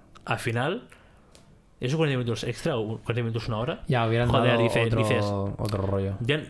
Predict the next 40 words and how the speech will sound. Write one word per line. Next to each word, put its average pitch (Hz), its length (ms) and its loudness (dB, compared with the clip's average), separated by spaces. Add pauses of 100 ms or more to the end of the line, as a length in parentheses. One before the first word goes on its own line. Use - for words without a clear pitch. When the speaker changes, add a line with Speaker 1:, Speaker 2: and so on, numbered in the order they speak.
(140)
Speaker 1:
porque 107 200 -4
yo 127 200 -2
me 117 100 -4
senté, 107 400 -4
vi 107 140 -2
las 123 100 0
letras, 147 400 -4
leí 113 320 -2
y 131 140 -4
dije, 101 420 -2
"Pf, - 160 -10
ya 98 100 -6
está". - 260 -14 (520)
Speaker 2:
Ya. 92 220 -2 (420)
Speaker 1:
Ya, 131 240 0
a 117 200 -2
mí 160 100 0
ya 147 100 0
no 113 60 0
me 107 100 -4
tienes 95 340 -6
en 110 60 -4
la 98 100 -4
peli. 92 220 -8 (300)
Speaker 2:
Sí, 139 260 2
sí 117 120 2
que 139 60 4
es 127 80 4
verdad 120 300 4
que 113 580 2 (380)
el 120 240 2
hecho 123 220 2
de 127 80 2
que 117 100 2
te 120 100 2
revelen 113 420 2
a 107 100 0
Palpatine 104 500 0
en 101 120 0
plan... 101 500 0